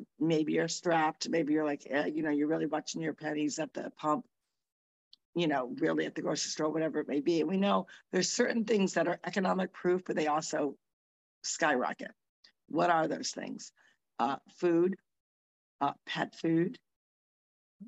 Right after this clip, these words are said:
uh, anything that has to do with a child, diapers, formula, that kind of thing, babies, gasoline. Those are all necessities.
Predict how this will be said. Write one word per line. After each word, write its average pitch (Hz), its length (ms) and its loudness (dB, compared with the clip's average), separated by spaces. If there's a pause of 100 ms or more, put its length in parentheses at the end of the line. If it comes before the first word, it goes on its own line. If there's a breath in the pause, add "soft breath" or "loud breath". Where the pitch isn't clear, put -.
(140)
uh, - 100 -4 (160)
anything 180 400 2
that 151 140 2
has - 140 -6
to - 80 -8
do 165 100 2
with 147 100 4
a 147 80 0
child, 147 460 0
diapers, 151 440 0
formula, 147 420 0
that 151 180 -8
kind 143 180 -6
of 139 80 -8
thing, 151 220 -6
babies, 156 440 -2 (1160)
gasoline. 160 800 -4 (380 loud breath)
Those 202 220 0
are 185 80 4
all 180 160 4
necessities. 160 840 -4